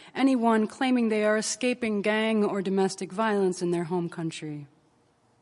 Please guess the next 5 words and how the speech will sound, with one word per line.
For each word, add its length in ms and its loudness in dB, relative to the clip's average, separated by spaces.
Remember, 840 0
you 640 -2
were 160 -6
foreigners 640 -2
once. 720 -8